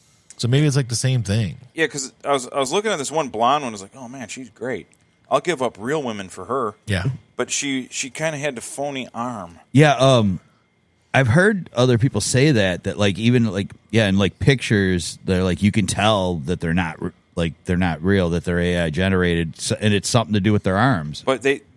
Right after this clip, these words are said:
Speaker 2: but the face, the tits, the voice, the way they react to things is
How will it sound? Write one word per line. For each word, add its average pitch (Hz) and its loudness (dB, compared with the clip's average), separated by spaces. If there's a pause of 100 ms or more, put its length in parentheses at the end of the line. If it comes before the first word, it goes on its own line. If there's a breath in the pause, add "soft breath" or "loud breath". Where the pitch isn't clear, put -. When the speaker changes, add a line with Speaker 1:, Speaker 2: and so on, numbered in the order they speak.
(280)
Speaker 2:
but 139 0 (280)
the 120 -4
face, 170 0
the 120 -10
tits, - -2 (220)
the 117 -4
voice, 143 0 (760)
the 117 -4
way 143 4
they 147 2
react 117 0
to 156 -12
things 160 -10
is 98 -12